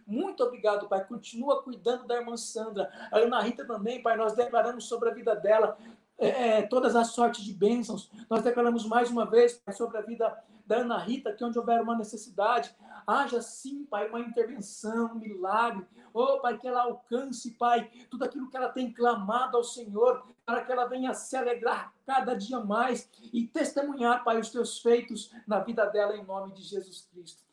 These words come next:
Nós queremos também aproveitar, Pai, este momento, como estava dizendo, Pai, que todos nós que estamos aqui, nós unimos a nossa fé,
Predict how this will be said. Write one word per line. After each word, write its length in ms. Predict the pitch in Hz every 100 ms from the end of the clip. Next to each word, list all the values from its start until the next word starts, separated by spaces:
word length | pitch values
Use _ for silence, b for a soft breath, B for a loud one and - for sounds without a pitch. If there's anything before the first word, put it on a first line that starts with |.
| B 196
Nós 140 | 247 -
queremos 340 | 226 233 214
também 280 | 226 202 220
aproveitar, 640 | 220 214 208 208 220 220 214
Pai, 140 | 196
este 160 | 185 214
momento, 460 | 190 196 226 -
como 160 | 214 196
estava 300 | - 208 208
dizendo, 420 | 180 160 226 -
Pai, 260 | 196 175 B B B
que 140 | 277
todos 360 | - 285 320 226
nós 460 | 226 254 254 - b b
que 80 | 214
estamos 380 | 208 240 240 226
aqui, 240 | 226 240
nós 300 | 254 240 -
unimos 580 | 285 262 240 330 330 220
a 60 | 220
nossa 260 | 202 -
fé, 400 | 202 - 156 151